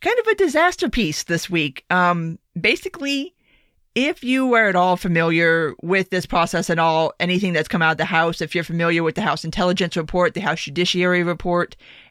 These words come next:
and the Republican rebuttals to both of those, then you already know what the opening statements were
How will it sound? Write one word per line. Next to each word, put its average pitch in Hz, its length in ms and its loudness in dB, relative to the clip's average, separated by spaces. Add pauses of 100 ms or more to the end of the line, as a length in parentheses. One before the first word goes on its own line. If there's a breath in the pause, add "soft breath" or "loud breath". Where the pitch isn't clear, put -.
(140 loud breath)
and 196 260 2
the 180 60 2
Republican 175 500 -2
rebuttals 165 460 0
to 170 80 -4
both 165 240 -2
of 160 100 -4
those, 214 460 0 (500 loud breath)
then 254 460 0
you 233 720 0
already 196 420 2
know 151 580 0 (100)
what 175 760 0
the 175 220 0
opening 170 320 -2
statements 165 460 -2
were 160 420 0